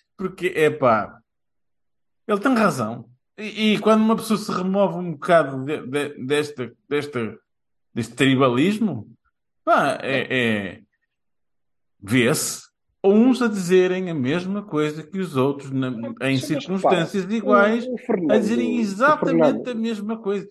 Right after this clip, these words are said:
Speaker 2: o
Speaker 1: Pá,
Speaker 2: Fernando
Speaker 1: eh,
Speaker 2: tem,
Speaker 1: não
Speaker 2: tem
Speaker 1: pode ser.
Speaker 2: razão em, o Fernando tem razão quando diz que, foda-se, prejudicados são eles, não é? E não,
Speaker 1: Com certeza.
Speaker 2: e não os, não os grandes, certo? Mas o Fernando também é roubado. Sempre, e muito.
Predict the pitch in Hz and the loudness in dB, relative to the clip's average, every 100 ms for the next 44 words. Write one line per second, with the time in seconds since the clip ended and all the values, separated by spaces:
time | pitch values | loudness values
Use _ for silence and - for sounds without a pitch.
0 | _ 151 - 214 180 180 165 151 160 147 | _ -6 0 2 4 4 2 0 2 2
1 | 117 139 147 135 165 160 151 131 113 117 | 0 -4 -4 -2 0 -2 -4 -10 -14 -20
2 | 123 - 104 _ 113 139 113 98 101 131 | -20 -18 -18 _ -10 -6 -6 -6 -6 -6
3 | 120 _ _ 98 101 113 - _ 90 - | -8 _ _ -10 -8 -10 -12 _ -20 -18
4 | - - _ _ _ - 78 101 95 98 | -18 -20 _ _ _ -20 -14 -10 -6 -6
5 | - 131 101 92 - 92 - _ - - | -4 -4 -4 -6 -12 -20 -20 _ -20 -20
6 | _ _ _ 104 90 92 117 - 104 95 | _ _ _ -14 -6 -2 0 -2 -6 -6
7 | 113 151 95 104 104 95 - 110 110 120 | -6 -4 0 2 0 -2 -8 -12 -2 0
8 | 113 - - - - - _ _ _ _ | 0 -4 -10 -6 -6 -6 _ _ _ _
9 | _ 110 85 85 76 - 101 110 110 147 | _ -18 -12 -10 -10 -10 -2 0 0 2
10 | 147 175 233 254 180 180 - _ _ _ | 4 4 4 4 4 0 -8 _ _ _
11 | _ _ _ _ _ _ _ _ _ _ | _ _ _ _ _ _ _ _ _ _
12 | _ _ _ - 160 151 - 92 147 170 | _ _ _ -4 -4 -4 -8 -4 2 6
13 | 156 151 92 | 6 4 -8